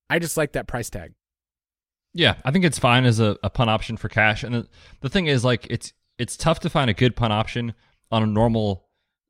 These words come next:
Speaker 2: twelve game slate. We're talking about six games, right? <laughs> So, like, your options, there's six tight ends you can basically play, and it's tough to find ones that actually project very well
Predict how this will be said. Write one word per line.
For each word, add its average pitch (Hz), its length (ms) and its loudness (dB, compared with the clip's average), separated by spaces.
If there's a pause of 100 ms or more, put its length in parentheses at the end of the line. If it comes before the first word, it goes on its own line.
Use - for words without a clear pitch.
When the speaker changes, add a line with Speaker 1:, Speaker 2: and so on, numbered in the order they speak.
(160)
Speaker 2:
twelve 117 320 4
game 151 200 2
slate. 185 340 -4 (160)
We're 127 120 -2
talking 190 180 2
about 143 160 2
six - 280 0
games, 87 300 -6
right? 113 180 4
<laughs> - 60 2
So, 170 140 10
like, 123 160 4 (460)
your 131 280 0
options, 139 400 0 (280)
there's 165 120 6
six 190 180 4
tight 156 160 4
ends 113 140 2
you 104 60 4
can 104 80 0
basically 104 280 0
play, 85 300 0
and 90 160 -2 (240)
it's - 160 -6
tough 139 200 2
to 117 80 -4
find 107 280 0
ones 101 240 0
that 104 100 0
actually - 200 -2
project 95 320 -2
very 92 160 -2
well 90 260 -2